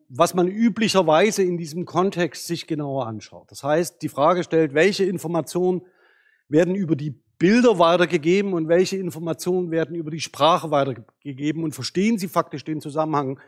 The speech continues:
wenn Sie das eine vom anderen losgelöst beschreiben. Und da das nicht der Fall ist, da man das miteinander kombinieren muss, ähm, brauchen wir natürlich auch Analyseinstrumentarium, um das genauer zu beschreiben.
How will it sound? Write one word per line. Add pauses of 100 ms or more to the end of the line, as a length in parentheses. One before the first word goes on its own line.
(380)
wenn
Sie
das
eine
vom
anderen
losgelöst
beschreiben. (720)
Und
da
das
nicht
der
Fall
ist,
da
man
das (120)
miteinander
kombinieren
muss, (400)
ähm, (100)
brauchen
wir
natürlich
auch
Analyseinstrumentarium,
um
das
genauer
zu
beschreiben.